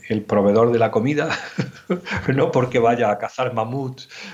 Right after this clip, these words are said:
y después a cocinarlo en la hoguera, sino porque vas a hacer la compra y estás eligiendo y después estás cocinando, pues por supuesto que la vía alimentaria tú que puedes controlar mucho, ¿no?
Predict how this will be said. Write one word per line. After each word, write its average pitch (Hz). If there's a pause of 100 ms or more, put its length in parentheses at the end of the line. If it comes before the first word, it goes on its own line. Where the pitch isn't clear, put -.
y 123
después 120
a -
cocinarlo 120
en 107
la 110
hoguera, 113
sino 110
porque 101 (320)
vas 117
a 104
hacer 104
la 101
compra 143 (300)
y 104
estás 104
eligiendo 117
y 117
después 113
estás 117
cocinando, 127 (280)
pues 98
por -
supuesto -
que 107
la 98
vía 110
alimentaria 123 (240)
tú 113
que 123
puedes -
controlar 101
mucho, 131
¿no? 160